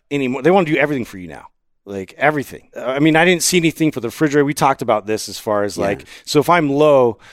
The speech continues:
Speaker 1: grocery-wise, if I've running out of something, they're gonna figure that out and order it for you. So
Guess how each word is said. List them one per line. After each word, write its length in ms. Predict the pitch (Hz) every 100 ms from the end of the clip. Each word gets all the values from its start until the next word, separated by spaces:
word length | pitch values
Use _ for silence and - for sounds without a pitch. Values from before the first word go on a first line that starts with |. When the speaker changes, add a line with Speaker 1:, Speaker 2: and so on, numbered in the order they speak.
| _
Speaker 1:
grocery-wise, 1000 | _ 139 160 - 135 113 98 90 110 - -
if 140 | 120 120
I've 260 | 123 110
running 400 | 135 131 151 143
out 180 | 127 139
of 60 | 127
something, 580 | 120 107 107 104 101 -
they're 200 | 123 139
gonna 180 | 147 135
figure 300 | - 147 135
that 200 | 123 120
out 260 | 117 113
and 160 | 104 104
order 260 | 120 117
it 80 | 107
for 240 | - 123 107
you. 120 | 85 _ _ _ _ _
So 460 | - 104 95 92